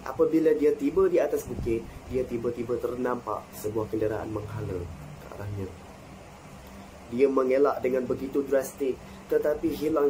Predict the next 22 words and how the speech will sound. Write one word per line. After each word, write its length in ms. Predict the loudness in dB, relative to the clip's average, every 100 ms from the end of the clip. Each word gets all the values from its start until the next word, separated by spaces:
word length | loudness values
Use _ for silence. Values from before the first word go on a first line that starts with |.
| 4
kawalan 480 | 2 2 2 2
dan 160 | 4 4
terbabas, 720 | 4 4 4 4 2 -2 -8 -12 -6 0
terjatuh 560 | 2 4 2 4 2
ke 80 | 4
dalam 320 | 4 4 4
jurang 320 | 2 4 4
yang 160 | 4 4
sangat 640 | 0 -2 2 2 4 2
dalam. 400 | 2 2 2 0 -4 -12 -14 0
Kemudian 640 | 2 2 2 2 2 2
dia 160 | 4 6
memberitahu 800 | 4 2 -2 -2 -4 -4 -6 -6
D 80 | -4
J 160 | 0 0
radio 320 | 0 0 -2
tersebut 560 | -4 -2 -2 0 -2 -4 -10 -16
bahawa 320 | -10 -6 -4 -4
kemalangan 480 | -4 -2 0 0 0
itu 400 | 0 2 2 0 0 0 0 -4 -18 -18 -8
membunuh 480 | -6 -4 -2 0 0 0
semua 480 | -2 -2 2 0